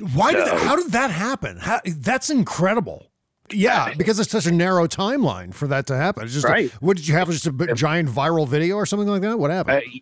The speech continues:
Speaker 2: I, I had a bunch of them, about five or six of them that went, like, not giant. It's, it's, it's weird. It's almost like something goes giant. Like, we've had a couple go over a hundred thousand.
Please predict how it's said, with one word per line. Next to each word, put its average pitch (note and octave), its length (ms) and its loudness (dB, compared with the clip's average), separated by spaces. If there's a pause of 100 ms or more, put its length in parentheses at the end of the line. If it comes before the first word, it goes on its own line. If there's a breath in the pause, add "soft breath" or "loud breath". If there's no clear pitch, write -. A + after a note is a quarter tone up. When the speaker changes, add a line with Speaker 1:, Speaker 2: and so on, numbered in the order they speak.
Speaker 2:
I, B2 120 2
I A#2 40 2
had C3+ 140 4
a C3+ 60 2
bunch C3 320 0
of B2+ 100 -8
them, G2 360 -8
about G2 340 -2 (340)
five A2 300 0
or G2 100 -6
six - 320 -10
of F#2+ 100 -8
them D#2 340 -6 (460 loud breath)
that F2+ 300 -2
went, F2 420 -2 (100)
like, G#2 200 0
not F3+ 260 0
giant. A#2+ 460 -2
It's, C#3+ 160 -8
it's, E3 200 -6
it's E3 220 -6
weird. F3+ 240 2
It's A2+ 140 -4
almost E3 240 -2
like C#3 120 -2
something G3+ 220 -8
goes F3+ 200 -4
giant. A#2 420 -6
Like, G2 120 -8
we've A#2 100 -20
had A2 100 -10
a - 20 -20
couple A2+ 320 -14
go G#2+ 140 -12
over A2 160 -8
a - 40 -4
hundred G#2 280 -12
thousand. G#2+ 420 -2